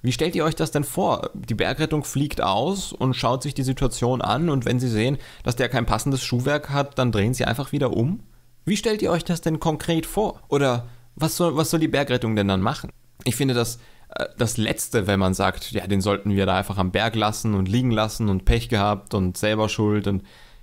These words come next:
das ist schon ziemlich krank.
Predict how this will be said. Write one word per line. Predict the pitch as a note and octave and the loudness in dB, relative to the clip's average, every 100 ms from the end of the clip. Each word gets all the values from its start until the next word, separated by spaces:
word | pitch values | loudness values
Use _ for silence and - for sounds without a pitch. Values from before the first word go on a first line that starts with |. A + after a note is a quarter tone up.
| - - - | -20 -14 -4
das | B2+ | -2
ist | E3 - | -2 -2
schon | F#3+ A3 - - | -2 -2 -4 -4
ziemlich | - B2+ G#2+ F2 - - _ _ _ _ - | 0 2 2 0 -4 -14 _ _ _ _ -6
krank. | - - - - | -2 -2 -4 -14